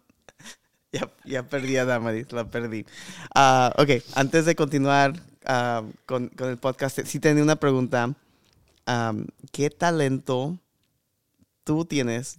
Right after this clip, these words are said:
Damaris, que realmente digas, "Es un talento que tengo, pero realmente no me sirve para nada"?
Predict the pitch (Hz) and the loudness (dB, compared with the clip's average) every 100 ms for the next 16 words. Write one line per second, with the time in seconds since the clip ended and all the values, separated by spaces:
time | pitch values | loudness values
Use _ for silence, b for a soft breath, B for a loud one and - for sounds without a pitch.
0 | - - 120 117 113 117 135 - _ _ | -18 -8 -4 -2 -2 -4 -8 -14 _ _
1 | _ _ _ _ _ _ _ - 123 117 | _ _ _ _ _ _ _ -6 -2 0
2 | 120 123 120 123 123 113 107 113 - 120 | 0 -2 -4 -4 -2 -2 -2 -4 -6 -4
3 | 131 135 131 127 135 131 131 127 123 127 | -4 -2 -2 -2 -4 -4 -4 -4 -4 -2
4 | 113 120 123 123 120 120 120 120 123 120 | 0 0 -2 -4 -6 -4 -2 -2 -2 -4
5 | - 98 107 - | -4 -6 -6 -10